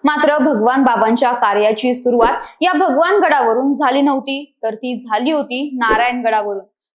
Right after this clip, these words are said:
भगवानगडासोबतच बीडमधील प्रसिद्ध असं अजून एक आध्यात्मिक केंद्र म्हणजे नारायणगड, जिथून भगवान बाबांनी त्यांच्या सामाजिक कार्याची सुरुवात केली होती. म्हणूनच आजच्या या व्हिडिओतून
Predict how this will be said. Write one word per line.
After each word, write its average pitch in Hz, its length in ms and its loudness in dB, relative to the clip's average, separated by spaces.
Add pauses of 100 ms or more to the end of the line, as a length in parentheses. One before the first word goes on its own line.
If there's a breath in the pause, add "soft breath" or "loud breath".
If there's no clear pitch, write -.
भगवानगडासोबतच 285 1500 0
बीडमधील 269 600 -6
प्रसिद्ध 247 480 -4 (340 soft breath)
असं 349 200 2
अजून 339 360 2
एक 330 140 -2
आध्यात्मिक 277 580 -2
केंद्र 277 440 -2
म्हणजे 240 320 -6
नारायणगड, 269 640 0 (280)
जिथून 247 420 -12
भगवान 226 360 -8
बाबांनी 262 880 -4
त्यांच्या 359 320 0
सामाजिक 311 580 0
कार्याची 269 640 -2
सुरुवात 269 360 -2
केली 285 280 -6
होती. 285 460 -8 (160)
म्हणूनच 240 480 -6
आजच्या 226 360 -2
या 262 140 0
व्हिडिओतून 302 560 -4